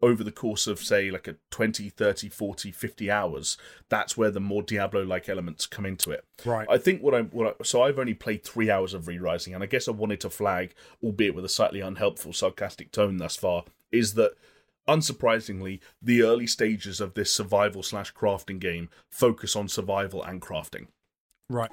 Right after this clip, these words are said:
Speaker 1: Um, and yeah, like, it, it's kind of got this weird, it's, it's not expressly multiplayer, it's kind of, like, server-based, and so you can join other servers or you can, like, rent servers,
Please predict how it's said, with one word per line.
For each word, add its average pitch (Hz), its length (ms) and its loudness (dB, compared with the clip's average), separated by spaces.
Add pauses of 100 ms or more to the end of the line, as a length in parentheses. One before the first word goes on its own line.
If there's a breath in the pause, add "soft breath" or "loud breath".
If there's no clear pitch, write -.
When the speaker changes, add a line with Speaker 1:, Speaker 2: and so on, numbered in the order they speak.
Speaker 1:
Um, 110 400 6 (340 loud breath)
and 196 140 4
yeah, 160 80 8
like, - 280 0
it, - 220 -6
it's 147 140 -4
kind 165 180 -4
of 151 80 -10
got - 140 2
this - 180 -4
weird, 123 300 -2 (760 soft breath)
it's, 117 260 0
it's 131 200 0
not 151 180 4
expressly 143 600 0
multiplayer, 139 600 0
it's - 120 -2
kind 120 160 -4
of, 107 60 -2
like, - 100 -6
server-based, 127 800 0 (220 loud breath)
and 104 120 -2
so - 140 0
you 110 60 6
can 107 240 -2
join 123 320 2
other 107 180 2
servers 104 420 0
or 101 60 -6
you 98 140 -6
can, 101 160 -10
like, 98 140 -4 (100)
rent 110 240 2
servers, 98 420 0